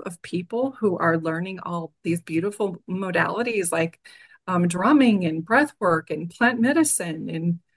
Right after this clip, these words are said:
facilitating things. Like yesterday, I just did a light therapy where the bed vibrates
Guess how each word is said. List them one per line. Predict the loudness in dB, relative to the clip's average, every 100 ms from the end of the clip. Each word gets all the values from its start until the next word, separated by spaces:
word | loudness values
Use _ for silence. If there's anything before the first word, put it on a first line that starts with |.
| _
facilitating | -2 0 2 0 0 0 0 0
things. | 0 4
Like | 4 2 -4
yesterday, | 0 0 2 0 0
I | -2
just | -4 -6 -6 -4
did | -6
a | -4
light | -2 0 0
therapy | 0 0 0 -2
where | -2 -2
the | -4
bed | -6 -4 -2
vibrates | 0 2 2 0 -4 -6 -4 -2 -4